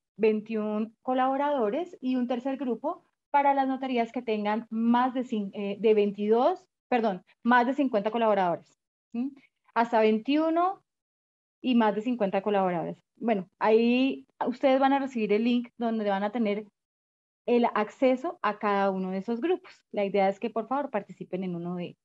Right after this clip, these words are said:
en el que les corresponda. De todas maneras, vamos a tener un espacio al final de todas las sesiones donde quienes por cualquier razón no lo hayan podido hacer, tengan la oportunidad de hacerlo, así que no se preocupen.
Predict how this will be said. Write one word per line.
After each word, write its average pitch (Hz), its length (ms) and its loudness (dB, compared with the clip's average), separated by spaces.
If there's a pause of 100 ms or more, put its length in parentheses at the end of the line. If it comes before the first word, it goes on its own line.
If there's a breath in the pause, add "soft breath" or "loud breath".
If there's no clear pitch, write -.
en 208 120 -6
el 196 140 -6
que 208 80 -2
les 190 160 -4
corresponda. 170 640 -8 (640 soft breath)
De 214 180 4
todas 240 300 2
maneras, 302 360 0
vamos 240 260 0
a 262 60 -2
tener 247 240 -2
un 214 80 -2
espacio 247 420 -2
al 247 120 -6
final 277 600 0 (420)
de 202 200 4
todas 240 320 2
las 277 140 0
sesiones 262 520 0
donde 214 220 0
quienes 190 460 -4
por 190 280 -2
cualquier 202 520 -2
razón 262 400 -4
no 196 100 -2
lo 226 80 0
hayan 254 300 -4
podido 202 240 0
hacer, 302 340 -2 (320 loud breath)
tengan 214 300 2
la 220 80 0
oportunidad 190 500 -4
de 180 60 -4
hacerlo, 262 280 -4
así 214 200 -6
que - 100 -8
no 180 140 -4
se 190 100 -6
preocupen. - 480 -10